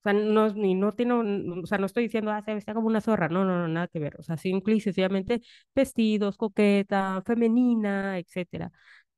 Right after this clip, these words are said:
Entonces, el papá empieza a ponerle más atención, empieza a ser su favorita, empieza a llevarla a todas partes, a que ella se siente adelante con él, etcétera. Y entonces, en este sentido, vean cómo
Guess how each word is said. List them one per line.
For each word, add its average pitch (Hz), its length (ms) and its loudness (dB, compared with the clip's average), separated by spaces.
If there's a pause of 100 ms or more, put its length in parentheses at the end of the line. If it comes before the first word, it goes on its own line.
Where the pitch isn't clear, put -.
(720)
Entonces, 175 600 2
el 185 160 4
papá 208 600 0
empieza 190 720 -2
a 175 360 0
ponerle 170 360 -2
más 165 220 -12
atención, 214 680 0 (140)
empieza 185 320 0
a - 20 -2
ser 175 200 -6
su 185 100 -2
favorita, 185 880 2 (220)
empieza 196 360 -2
a 180 40 0
llevarla 165 300 -2
a - 40 -6
todas - 260 -14
partes, 208 500 2
a 196 80 0
que 180 120 -4
ella 180 160 -2
se 175 100 -6
siente 170 300 -4
adelante 156 400 -2
con 180 240 -2
él, 214 420 4
etcétera. 214 640 0
Y - 80 -4
entonces, 208 440 -2
en 196 220 0
este 269 280 0
sentido, 208 500 -2
vean 202 300 0
cómo 202 440 -2